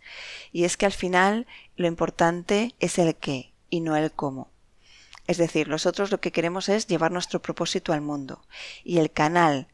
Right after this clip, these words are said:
a través del cual aterricemos ese propósito es indiferente. Primero definamos el qué y el cómo ya vendrá. Y con estos servicios podemos entonces desarrollar nuestro mensaje,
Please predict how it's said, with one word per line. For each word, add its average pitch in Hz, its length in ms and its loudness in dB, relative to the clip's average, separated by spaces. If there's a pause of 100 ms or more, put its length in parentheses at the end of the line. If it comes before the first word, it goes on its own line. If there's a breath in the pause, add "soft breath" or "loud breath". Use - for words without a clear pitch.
a 165 80 -2
través 156 420 4
del 165 160 2
cual 147 240 2
aterricemos 156 600 0
ese 180 160 -2
propósito 190 580 -4
es 190 160 -2
indiferente. 139 720 -6 (1300 loud breath)
Primero 175 380 4
definamos 156 540 -2
el 165 160 0
qué 285 300 0 (160)
y 180 120 0
el 156 120 2
cómo 165 240 0
ya 165 160 -2
vendrá. 123 380 -10 (1120)
Y 202 80 -4
con 202 140 2
estos 269 240 -2
servicios 269 460 -2
podemos 202 380 -2
entonces 196 560 -2
desarrollar 165 480 0
nuestro 175 280 -4
mensaje, 151 560 -4